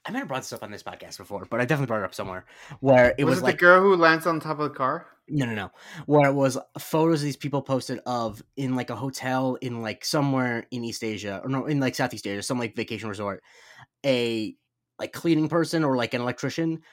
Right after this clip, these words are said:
Speaker 1: broke into their stuff and snorted what they thought was cocaine, but was actually ketamine, and they found him splayed out with his eyes <laughs> open, just like,
Speaker 2: Yes, yes, yes, yes, yes, yes.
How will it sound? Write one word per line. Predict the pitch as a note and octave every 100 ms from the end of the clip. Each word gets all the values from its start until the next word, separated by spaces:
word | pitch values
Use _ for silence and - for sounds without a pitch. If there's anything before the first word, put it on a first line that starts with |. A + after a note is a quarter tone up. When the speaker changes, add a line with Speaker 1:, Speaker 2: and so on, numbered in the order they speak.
| _ -
Speaker 1:
broke | B2+ C#3 C#3
into | C3+ C3+ C3 C3 B2
their | A2+ A#2+ A#2 A2+ A2 G#2+ - _ _ _
stuff | - - C3+ F3 - -
and | C3+ A#2+ A2+
snorted | - D3 C3 C#3+ C#3+
what | C3
they | B2
thought | - B2+ C3+
was | B2+
cocaine, | C3+ A#2 A#2+ C3+
but | B2
was | A#2
actually | A2+ A2+
ketamine, | A#2 A#2+ D3+ E3 E3 - A#3
and | C3+ C3+
they |
found | C3+ D#3 D3+
him | D#3+
splayed | - - C#3 C#3 C#3+
out | B2+ D3+
with | D#3
his | D3+ C#3
eyes | C3+ D#3+
<laughs> |
open, | E3+ G#3+ G3
just | E3+ D3+ E3+
like, | D#3 F3+
Speaker 2:
Yes, | A3+ F3+ -
yes, | F#3+ E3+ F3+
yes, | E3 D3+
yes, | D#3+ D3
yes, | D#3+ C3+
yes. | C#3+ B2+